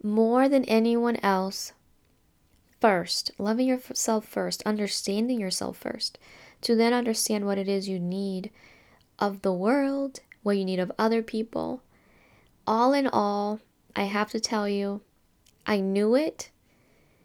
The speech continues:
and I went through it. There was no holding on to it. There was no working on it for a few more years for me. I knew it then that it, I was going to do it, that that was just the way,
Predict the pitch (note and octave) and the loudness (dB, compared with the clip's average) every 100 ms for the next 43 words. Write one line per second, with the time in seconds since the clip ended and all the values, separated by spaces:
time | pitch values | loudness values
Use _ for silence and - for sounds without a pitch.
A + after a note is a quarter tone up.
0 | _ _ - G3+ F#3+ F#3 G3+ G3+ - F#3+ | _ _ 0 4 4 4 2 2 0 0
1 | F3 G2 - - _ _ _ _ _ _ | 0 -4 -8 -18 _ _ _ _ _ _
2 | _ _ _ _ _ _ _ G#3+ G#3 G#3 | _ _ _ _ _ _ _ 0 2 2
3 | F#3+ G#3 A3+ A#3+ A#3 A#3 G#3+ G#3 - G#3+ | 2 2 4 4 4 2 2 0 0 0
4 | G#3 G#3 G3+ F#3 F3+ F3+ G3+ A3 A3+ A3+ | 0 0 0 0 -2 -2 0 0 0 0
5 | A3 G#3+ G#3 G#3 - G#3 G3+ G#3 G#3 G#3 | 2 2 2 0 0 -2 -2 -4 -4 -2
6 | G#3 G3 G3 - G#3 G3 G3 F#3+ F#3 _ | 0 0 -2 -4 -4 -4 -4 -4 -8 _
7 | - - _ G3+ F#3+ G3 G#3+ G#3+ - G3 | -20 -20 _ 0 2 2 2 2 2 0
8 | F#3 F#3 F#3 - - _ - G3 F#3+ F#3 | 0 -4 -8 -14 -20 _ -4 0 0 -2
9 | - _ - G3 G3 F#3 - F#3+ F#3+ F3+ | -12 _ -2 0 -2 -6 -4 -2 -2 -6
10 | F#3 G3 F#3+ F3+ F3+ F3 F#3 F#3 F#3+ G3+ | -4 -2 0 0 0 0 -2 -2 -4 -4
11 | F#3 - F#3 F#3 F3+ F3+ F3+ | -4 -4 -2 -2 -2 -2 -4